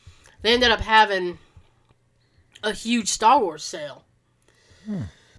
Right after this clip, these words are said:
Speaker 1: So I got a die-cast, uh, im-, what it was, what's he called? Imperial. It's the Rogue One R two D two, but he's on the, the Empire side. I think that's the Empire.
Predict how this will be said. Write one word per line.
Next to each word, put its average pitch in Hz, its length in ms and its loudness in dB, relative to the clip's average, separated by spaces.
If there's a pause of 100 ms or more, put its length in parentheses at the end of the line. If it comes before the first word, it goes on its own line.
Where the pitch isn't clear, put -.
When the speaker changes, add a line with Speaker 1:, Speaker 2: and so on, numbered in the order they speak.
Speaker 1:
So 247 260 2
I 233 120 6
got 226 340 6
a 190 80 -6
die-cast, 202 920 0 (680)
uh, 170 480 -4
im-, 180 200 -8 (180)
what 202 180 -10
it 220 60 -10
was, 214 160 -12
what's 226 240 -10
he 254 80 -16
called? 254 320 -4
Imperial. 247 680 -4 (520)
It's 208 200 -8
the 214 100 0
Rogue 233 380 2
One 226 500 0 (260)
R 208 160 -2
two 214 160 -10
D 214 220 -6
two, 240 240 -8
but 202 140 -6
he's 202 200 -10
on 196 200 -2
the, 180 240 -6 (720)
the 170 420 -4
Empire 202 580 -2 (120)
side. 208 540 -2 (1080)
I 165 60 -18
think 170 160 -12
that's 151 200 -12
the 156 100 -14
Empire. 151 480 -14